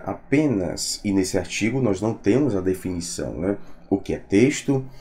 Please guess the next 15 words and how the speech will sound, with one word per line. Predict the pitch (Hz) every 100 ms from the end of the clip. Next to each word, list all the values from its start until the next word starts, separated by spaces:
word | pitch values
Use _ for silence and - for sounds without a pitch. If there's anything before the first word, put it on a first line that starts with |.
| - -
o |
que | 98 98
é | 82
discurso, | 82 - - 95 127 - - - - - -
mais | 80 82 95
uma | 143 151
vez, | 120 - - -
não | 135 143 90
é | 107
propósito | 156 135 - 85 92 104 98
do |
artigo | 92 - 85 85 110 127 - -
trazer | 139 147 92 87 98
essas | -
definições. | 107 120 135 151 - 151 135 -